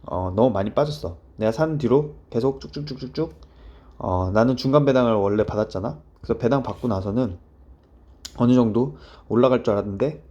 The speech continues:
그냥 힘을 못 쓰고 있네. 그래서 이거는 배당주로 내가 보고서 들어가는 거니까, 어, 에스케이텔레콤이 많이 빠진 요 사이를 이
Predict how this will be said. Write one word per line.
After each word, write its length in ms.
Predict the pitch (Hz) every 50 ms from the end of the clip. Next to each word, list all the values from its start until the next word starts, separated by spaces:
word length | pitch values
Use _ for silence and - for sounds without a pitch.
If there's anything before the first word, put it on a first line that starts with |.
| - _
그냥 360 | - - 104 107 104 104 104 107 - - _ - - - - - - -
힘을 300 | - - 180 196 185 139
못 120 | 101 104
쓰고 200 | - - 123 117
있네. 300 | 98 90 85 85 90 107 - - - - - - -
그래서 180 | - 110 113
이거는 480 | 110 107 117 117 123 127 127 127 127 -
배당주로 540 | - 127 - 143 151 143 135 131 123 117 113
내가 300 | 101 104 107 104 101 -
보고서 400 | - - 110 113 110 113 107 107
들어가는 340 | - - 113 113 113 104 101
거니까, 420 | 92 92 87 85 - 113 117 101 85 - _ _ - - - - - - - _ -
어, 280 | 98 90 90 92 92 95
에스케이텔레콤이 800 | 98 95 - - 120 117 - - 123 127 123 - 117 113 117
많이 280 | 104 95 98 101 104 -
빠진 420 | - 123 131 131 131 127 127 127 - - - - - - - -
요 120 | 107 107 107
사이를 560 | - 127 131 127 120 123 127 131 139 135 143 - - - - _ - - - - - - - - - - - - - - - -
이 80 | -